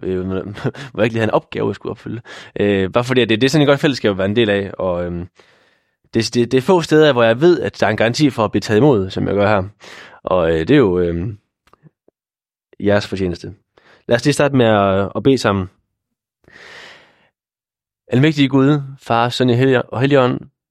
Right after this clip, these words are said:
tak fordi, at du er her. Vi beder om, at vi må få lov til at høre, hvad du har at sige til os. Vi beder om, at alle de ord, som,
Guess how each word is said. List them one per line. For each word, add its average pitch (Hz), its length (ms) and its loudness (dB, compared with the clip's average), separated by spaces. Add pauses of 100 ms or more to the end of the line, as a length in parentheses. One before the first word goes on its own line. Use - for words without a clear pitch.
(240)
tak 107 180 -8
fordi, 104 380 -2
at 98 540 -6
du 117 120 2
er 101 140 4
her. 104 260 -2 (1900)
Vi 127 60 2
beder 131 180 4
om, 113 100 2
at 104 140 0
vi 110 100 2
må 101 420 4
få - 140 -6
lov 107 100 0
til - 180 -4
at 90 420 0 (560)
høre, 127 160 4
hvad 123 60 0
du 120 60 2
har 113 120 2
at 110 80 -4
sige 151 180 2
til 151 120 -2
os. - 500 -6 (300)
Vi 110 60 -6
beder 98 80 -2
om, 90 120 -4
at 98 300 -10
alle 113 220 2
de 117 140 0
ord, 110 320 2
som, 92 440 -10